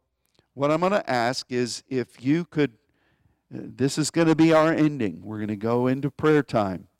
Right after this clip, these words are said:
And, uh, I don't know how long it's been on a Sunday morning since we've done this. I think this is a real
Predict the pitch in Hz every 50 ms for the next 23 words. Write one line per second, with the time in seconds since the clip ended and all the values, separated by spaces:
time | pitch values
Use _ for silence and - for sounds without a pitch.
0 | _ _ _ _ _ _ _ _ _ _ - 127 127 127 127 123 123 123 123 127
1 | 120 117 117 117 120 - - 123 151 196 208 151 117 110 123 143 170 175 139 135
2 | 143 139 - - - 127 120 117 113 107 101 - - 127 127 123 117 120 113 117
3 | 123 139 143 131 - - 120 117 - - 123 123 113 - 127 131 131 143 139 104
4 | 92 87 - 107 123 - - 143 135 - - 147 - - 135 120 120 117 117 120
5 | 131 143 139 131